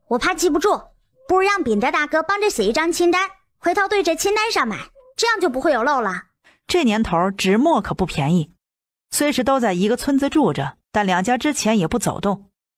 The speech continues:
Speaker 2: 这时候贸贸然上门，施氏劝秦娇道：“别去了，万一缺什么了，回头再去买便是了。” 秦娇知道施氏的担心，不过她心里早有成算，回头去镇上，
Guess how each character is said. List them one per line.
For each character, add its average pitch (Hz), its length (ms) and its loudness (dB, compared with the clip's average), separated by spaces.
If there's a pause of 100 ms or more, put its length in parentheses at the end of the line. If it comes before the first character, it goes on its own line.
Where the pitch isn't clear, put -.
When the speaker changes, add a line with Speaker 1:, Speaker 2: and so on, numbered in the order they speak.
(120)
Speaker 2:
这 330 180 0
时 254 140 -2
候 294 140 0
贸 302 180 4
贸 208 80 2
然 208 180 0
上 240 220 0
门， 190 540 0 (100)
施 233 240 0
氏 165 300 0
劝 175 240 -2
秦 185 200 2
娇 220 200 2
道 - 180 -2 (640)
：“别 196 180 2
去 262 260 0
了， 151 320 -2 (560)
万 233 140 2
一 262 120 2
缺 311 240 0
什 180 180 -2
么 190 80 2
了， 175 240 0
回 233 220 -2
头 254 180 0
再 277 160 0
去 202 140 2
买 165 240 0
便 269 180 0
是 - 180 -2
了。” 156 200 -2 (380)
秦 240 260 2
娇 285 200 2
知 311 160 0
道 202 180 2
施 254 200 -2
氏 214 120 -2
的 147 60 0
担 202 200 2
心， 233 340 0 (300)
不 208 100 0
过 214 140 2
她 208 120 0
心 254 220 0
里 185 100 2
早 196 280 0
有 170 120 0
成 - 240 -2
算， - 280 -2 (340)
回 277 140 0
头 302 120 0
去 302 140 0
镇 294 220 0
上， 165 240 -2